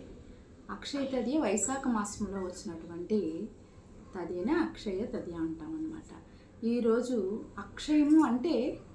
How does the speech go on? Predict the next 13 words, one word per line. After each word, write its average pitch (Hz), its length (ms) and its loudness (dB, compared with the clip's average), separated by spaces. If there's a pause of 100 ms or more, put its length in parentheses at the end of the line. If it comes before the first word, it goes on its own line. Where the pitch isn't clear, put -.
క్షయం 269 340 4
కానిది 220 540 0
అని 220 180 -2
అర్థం - 340 -10
అన్నమాట. - 380 -14 (600)
ఈరోజు 262 340 4
స్వామివారు, 208 720 0
లక్ష్మీ 208 300 -2
నరసింహ 185 480 -6
స్వామివారిని 170 1000 -4 (460)
చందనపు 269 520 8
ఒలుపు 202 460 -2
అంటారనమాట. 151 720 -8